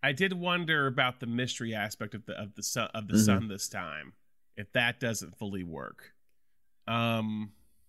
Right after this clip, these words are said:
Speaker 2: Especially because, you know, with the first kill that she is going to, she is going to
Speaker 1: To
Speaker 2: the
Speaker 1: s-,
Speaker 2: greenhouse to
Speaker 1: to,
Speaker 2: meet him.
Speaker 1: to meet him. And so you're like, "Of, of course it's him."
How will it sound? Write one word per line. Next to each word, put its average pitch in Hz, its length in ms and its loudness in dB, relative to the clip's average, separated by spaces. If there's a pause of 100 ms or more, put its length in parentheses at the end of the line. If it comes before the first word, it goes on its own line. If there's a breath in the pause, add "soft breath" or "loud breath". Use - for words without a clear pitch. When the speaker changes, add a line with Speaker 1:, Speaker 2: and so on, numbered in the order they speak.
(1040)
Speaker 2:
Especially 160 440 6
because, 110 280 4
you 104 140 8
know, 104 640 8 (500 soft breath)
with 107 160 6
the - 80 -2
first 113 420 6
kill 101 220 10
that 92 160 6
she - 160 6
is 95 160 8
going 101 500 8 (540)
to, 98 300 6
she 120 200 4
is 98 140 6
going 113 320 8
to - 100 6
Speaker 1:
To 117 60 8
Speaker 2:
the 104 60 8
Speaker 1:
s-, 92 60 6
Speaker 2:
greenhouse 101 420 6
to 110 200 6
Speaker 1:
to, 98 60 6
Speaker 2:
meet 101 240 6
him. 107 160 8
Speaker 1:
to - 40 2
meet 139 220 2
him. 98 360 -6 (880)
And 127 240 0
so 135 140 0
you're 123 200 2
like, 117 440 0
"Of, 135 120 -2 (100)
of 185 140 -6
course 240 280 -2
it's - 160 -6
him." 73 240 -6